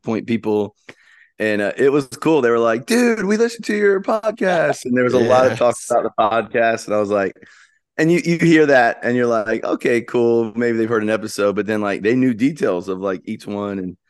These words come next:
Speaker 1: um, it was really cool to see that, uh, you know, people are listening and enjoying it. And I say the same thing to them always. I'm like, "If you're listening, that's awesome. I just love doing it." And <laughs> it's really cool.
Speaker 2: <laughs>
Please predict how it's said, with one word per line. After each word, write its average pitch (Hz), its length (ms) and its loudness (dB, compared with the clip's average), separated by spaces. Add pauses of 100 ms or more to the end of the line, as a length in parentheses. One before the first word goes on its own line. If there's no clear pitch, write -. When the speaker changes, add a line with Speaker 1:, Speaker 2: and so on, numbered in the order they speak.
(300)
Speaker 1:
um, 95 520 -2
it 98 120 -2
was 95 160 -4
really 104 240 0
cool 101 220 -4
to 92 100 -8
see 95 220 -4
that, 92 320 -2
uh, 87 380 -8
you 92 120 -8
know, 87 200 -8
people 90 260 -8
are 101 140 0
listening 127 420 -2
and 101 80 -2
enjoying 104 400 -2
it. 110 220 -2 (320)
And 113 100 0
I 123 80 4
say 131 180 0
the 117 100 2
same 120 260 0
thing 117 160 0
to 113 80 0
them 113 360 0
always. 101 400 0
I'm 98 140 -2
like, 92 260 -4 (800)
"If 98 160 -6
you're 139 120 2
listening, 120 440 0
that's - 220 -4 (100)
awesome. 113 440 -2
I 113 80 -2
just 143 180 -8
love 98 200 -2
doing 123 260 0
it." 131 200 -4
And 95 440 -4
<laughs> - 80 -10
it's 185 480 -4
really 110 240 -2
cool. 104 360 -4
Speaker 2:
<laughs> - 40 -20